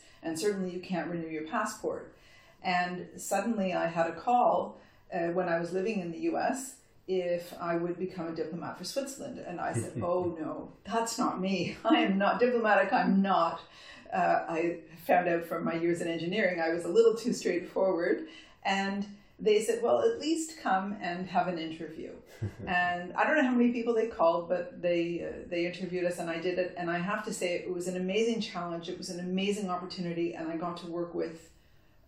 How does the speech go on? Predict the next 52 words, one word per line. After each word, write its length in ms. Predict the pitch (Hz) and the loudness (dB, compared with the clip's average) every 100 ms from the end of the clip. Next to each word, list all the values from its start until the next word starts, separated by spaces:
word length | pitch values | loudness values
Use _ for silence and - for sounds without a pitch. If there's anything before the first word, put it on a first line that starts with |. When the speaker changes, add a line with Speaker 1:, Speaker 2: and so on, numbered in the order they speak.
| - | -14
Speaker 1:
extraordinary 600 | - - 214 208 196 185 | -10 -4 0 2 2 0
people 280 | 185 202 175 | -2 -4 -2
like 180 | 170 - | -2 -2
Solar 360 | 220 202 196 | 0 0 0
Impulse, 560 | 233 - - - - - | 0 0 -2 -4 -12 -8
you 100 | 190 | -4
know, 60 | |
the 240 | 180 156 151 - | -2 -2 -4 -10
solar 300 | - 220 233 | -4 4 4
plane 240 | 233 233 220 | 4 0 -2
that 100 | 208 | -4
went 140 | 214 | -2
around 220 | 208 214 214 | 2 2 2
Speaker 2:
Mm-hmm. 100 | 208 | 2
Speaker 1:
the 60 | |
world 240 | 214 220 190 | 0 -2 -2
without 280 | 180 180 | 0 2
a 60 | 180 | 2
drop 240 | 185 190 | 0 0
of 100 | 190 - | -2 -6
fuel. 400 | 202 214 254 - | -4 -2 -4 -4
Speaker 2:
Wow. 260 | 95 92 - - | 2 4 2 -4
Speaker 1:
I 120 | 185 185 | 0 0
worked 240 | 196 196 | 0 -2
on 100 | 175 | -2
that 200 | 185 185 | -2 -2
project 380 | 180 165 160 - | -2 -2 -4 -6
for 100 | 165 | -8
years. 420 | 151 160 151 - | -4 -4 -4 -6
It 80 | - | -10
was 160 | 165 175 | -10 -8
really 240 | 175 165 165 | -4 -6 -6
cool. 380 | - - - - _ | -8 -8 -12 -18 _
Speaker 2:
Amazing. 540 | - 98 95 87 85 - - - | 6 8 8 4 -4 -8 -18 8
So 200 | 113 107 113 113 | 10 12 12 12
we, 180 | 107 104 | 10 8
we 40 | |
will 240 | 104 104 92 | 8 6 6
di-, 320 | 107 110 - 85 - - | 6 6 2 -6 -12 2
dive 380 | - 110 110 104 | 10 12 12 10
into 300 | 101 104 98 | 4 2 0
that 380 | 90 92 92 85 | 6 8 8 4
a 40 | 87 | 2
bit 220 | 90 90 92 | -2 -2 2
deeper 360 | 92 90 85 | 2 4 2
in 180 | 82 85 | 2 0
the 80 | 82 | -4
first 320 | 95 90 - | 0 -2 0
part 320 | 87 85 - | 2 2 2
of 260 | 80 82 - | -2 -2 -4
the 80 | 85 | -2
journey. 460 | 92 92 113 175 | 4 6 6 4